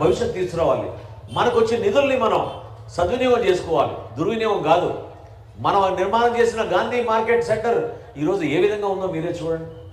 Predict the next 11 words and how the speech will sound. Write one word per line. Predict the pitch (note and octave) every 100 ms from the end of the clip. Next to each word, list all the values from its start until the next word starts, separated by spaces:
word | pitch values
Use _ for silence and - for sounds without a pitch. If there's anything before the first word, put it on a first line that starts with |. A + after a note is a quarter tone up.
| - - - - - - -
ఏమైపోతుందని | A#3+ A#3 A3+ A3 G3+ F#3
చూస్తుంటే | F3+ F3 G3 F3+
ఎంత | E3 -
బాధగా | - A3 G#3
ఉంది. | G3 F3+ - - - - - - - C#3+
అసలు | - D#3
ఆ | F#3
రోజు | G#3+ G#3+
ఉన్న | G#3+ -
కళ | G3 A#3+ G#3+ - - -
ఈరోజు | D#3 F3+